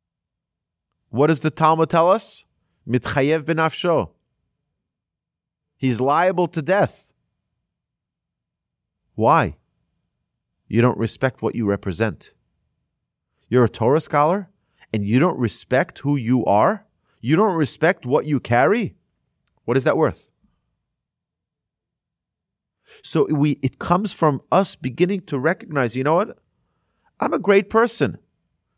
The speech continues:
capable of unbelievable greatness. You know, in the, in the, in the great yeshivas of, uh, of yore, back in Europe,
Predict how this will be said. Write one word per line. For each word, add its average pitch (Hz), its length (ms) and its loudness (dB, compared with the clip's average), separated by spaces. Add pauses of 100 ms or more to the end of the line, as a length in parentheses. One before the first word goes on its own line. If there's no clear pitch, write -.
(100)
capable 220 540 2
of 185 100 2
unbelievable 208 640 0
greatness. 180 680 -2 (680)
You 139 100 2
know, 175 140 4
in 143 160 0
the, 143 100 -4
in 127 220 -4
the, 123 140 2 (120)
in 120 120 -2
the 110 100 0
great 113 420 0
yeshivas 117 800 -2 (840)
of, 95 300 0
uh, 95 320 4
of 104 140 -2
yore, 107 480 0 (420)
back 131 340 0
in 104 120 -8
Europe, 120 520 0